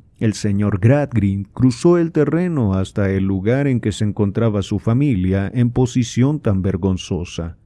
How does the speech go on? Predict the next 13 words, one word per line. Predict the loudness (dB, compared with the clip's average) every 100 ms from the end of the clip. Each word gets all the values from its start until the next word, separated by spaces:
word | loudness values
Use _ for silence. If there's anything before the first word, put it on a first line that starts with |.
| _ _ _ -20 _
Puso | 2 2 4
una | 2 4 2 2
mano | 2 0 0 0
sobre | 2 4 2
cada | 2 2 2
uno | 2 2 2
de | 2
los | 2 0
dos | 0 0 0
pecadores | 0 0 2 2 2 2
muchachos | -2 2 2 2 -2 -2 -2 -2
y | 0 2
exclamó: | 0 -2 -2 0 -2 -6